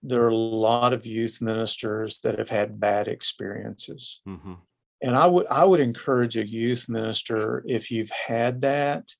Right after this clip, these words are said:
Speaker 1: uh, to be careful to not let you be hesitant of,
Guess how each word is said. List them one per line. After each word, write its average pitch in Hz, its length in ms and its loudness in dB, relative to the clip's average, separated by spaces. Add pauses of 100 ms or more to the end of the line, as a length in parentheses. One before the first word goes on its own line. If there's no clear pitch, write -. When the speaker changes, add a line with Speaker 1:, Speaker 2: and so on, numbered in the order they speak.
(760)
Speaker 1:
uh, 110 300 0
to - 160 -4
be 127 180 0
careful 131 840 0
to - 200 -8
not 127 360 -2
let 120 800 0 (140)
you 113 800 -4 (1040)
be 123 320 4
hesitant 127 1000 0 (240)
of, 117 400 2